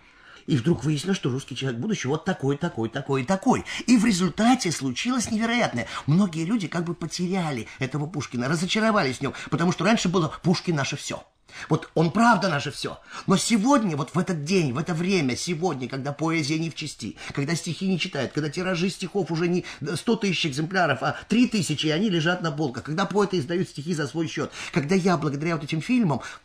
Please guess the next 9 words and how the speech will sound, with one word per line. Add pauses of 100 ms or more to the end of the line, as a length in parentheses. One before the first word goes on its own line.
(120)
общаюсь
с
удивительными
людьми,
живущими
в
русской
провинции,
гениальными.